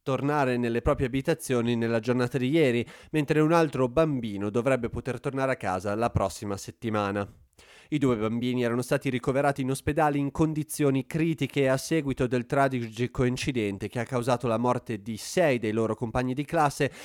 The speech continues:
che stavano festeggiando la fine dell'anno scolastico alla Hillcrest Primary School lo scorso sedici dicembre. Nel frattempo altri due servizi funebri si terranno oggi a Davenport, eh, per altri due bambini che hanno tragicamente perso la vita nell'incidente.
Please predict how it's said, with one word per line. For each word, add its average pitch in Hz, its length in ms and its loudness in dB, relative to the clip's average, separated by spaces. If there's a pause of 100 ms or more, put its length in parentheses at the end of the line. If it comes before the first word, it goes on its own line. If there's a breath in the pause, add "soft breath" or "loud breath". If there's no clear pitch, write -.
(120 loud breath)
che 208 120 -2
stavano 151 420 2
festeggiando 120 840 -2
la 117 100 2
fine 139 260 -2
dell'anno 135 360 0
scolastico 117 640 -2
alla 107 260 -2
Hillcrest 151 540 -2
Primary 120 400 0
School 104 500 -6
lo 147 120 0
scorso 120 360 -4
sedici 104 400 -6
dicembre. 101 680 -4 (720 soft breath)
Nel 135 140 0
frattempo 131 520 2
altri 127 240 0
due 139 160 2
servizi 127 420 -4
funebri 143 480 0
si 135 140 -6
terranno 135 500 2
oggi 131 280 4
a 127 60 2
Davenport, 123 920 0
eh, 131 280 2
per 131 160 0
altri 123 440 0
due 170 180 8
bambini 113 540 0
che 120 100 -2
hanno 117 140 0
tragicamente 120 680 -2
perso 117 300 0
la 135 80 4
vita 101 280 -4
nell'incidente. 104 960 -2